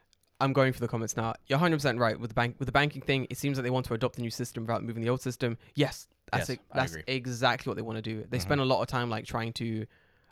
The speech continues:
Speaker 1: um, update the systems without actually, um, sort of overhauling or getting rid of the old systems. You'll find a lot in Japan. If you live in Japan, there is a lot of, like,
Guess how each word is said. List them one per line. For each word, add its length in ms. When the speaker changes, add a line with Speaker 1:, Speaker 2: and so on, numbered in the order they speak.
Speaker 1:
um, 400
update 300
the 80
systems 400
without 160
actually, 440
um, 300
sort 180
of 80
overhauling 580
or 120
getting 260
rid 120
of 120
the 100
old 140
systems. 340
You'll 120
find 280
a 40
lot 140
in 80
Japan. 260
If 120
you 60
live 120
in 80
Japan, 400
there 140
is 80
a 60
lot 220
of, 120
like, 400